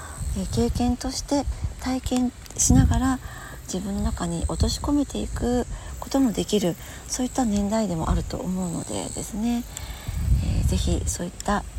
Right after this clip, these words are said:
感覚、あのー、ちょっとね、えー、私にはどうかなっていうふうに当てはめてやってみていただけたらいいのではないかなと思います。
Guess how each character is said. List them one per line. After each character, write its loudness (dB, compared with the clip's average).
感 -2
覚、 0
あ -4
の 2
ー、 -2
ち 2
ょ -4
っ -8
と -4
ね、 4
え 2
ー、 -2
私 -6
に -4
は -2
ど 2
う 0
か -2
な 2
っ 0
て -4
い 0
う -8
ふ -6
う -4
に -4
当 -2
て -4
は 0
め 0
て 0
や -4
っ -8
て -6
み -4
て -6
い -2
た -2
だ -2
け -10
た -2
ら 0
い -4
い 0
の -2
で -4
は -2
な -4
い -4
か -4
な 0
と 0
思 -4
い -2
ま 0
す。 -2